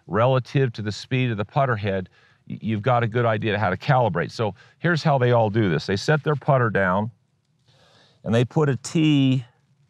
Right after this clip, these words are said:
right on the outside of the putter, maybe a quarter of an inch outside the width of the putter. And then they do it on the other side. Now, the better the putters,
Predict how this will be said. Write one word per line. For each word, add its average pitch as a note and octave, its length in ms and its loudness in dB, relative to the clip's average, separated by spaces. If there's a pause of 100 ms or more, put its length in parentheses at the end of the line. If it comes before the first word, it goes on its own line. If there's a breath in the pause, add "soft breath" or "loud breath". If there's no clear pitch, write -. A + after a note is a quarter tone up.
(1600 soft breath)
right B2 300 2
on D#3 100 2
the C3+ 160 2
outside C3 580 2
of A#2+ 100 -2
the G#2+ 80 -4
putter, G2+ 320 0
maybe C3 300 0
a A#2+ 80 0
quarter D3 440 0
of B2+ 120 -2
an B2 100 -2
inch B2 260 -2
outside A#2 480 -2
the G#2 80 -4
width A2 300 -2
of G2 40 -10
the F#2 80 -6
putter. F#2 360 -2 (640 soft breath)
And G#2+ 140 -2
then A#2+ 100 2
they C3 100 2
do C3+ 200 0
it C3 60 2
on B2+ 120 2
the C3 140 0
other A#2+ 200 0
side. - 420 -2 (1800 soft breath)
Now, B2 200 4
the A#2 80 2
better D3+ 340 2
the B2+ 100 -2
putters, B2+ 720 0